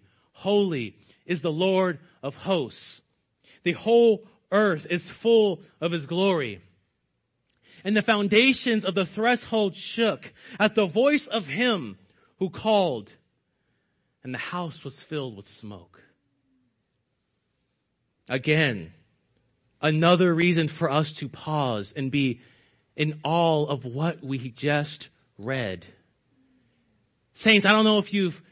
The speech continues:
got it by now, but you are now getting extra, a limited access to what's now going on in heaven.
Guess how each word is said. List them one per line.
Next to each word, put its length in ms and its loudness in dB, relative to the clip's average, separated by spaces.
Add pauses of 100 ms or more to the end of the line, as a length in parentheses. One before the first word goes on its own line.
(540)
got 220 4
it 80 -2
by 140 4
now, 260 2
but 180 -2
you 140 0
are 100 2
now 400 0 (340)
getting 260 2
extra, 800 -12
a 120 0
limited 760 0
access 920 -6 (1200)
to 140 -10
what's 280 -6
now 300 -2
going 320 -4
on 220 -4
in 100 -10
heaven. 420 -10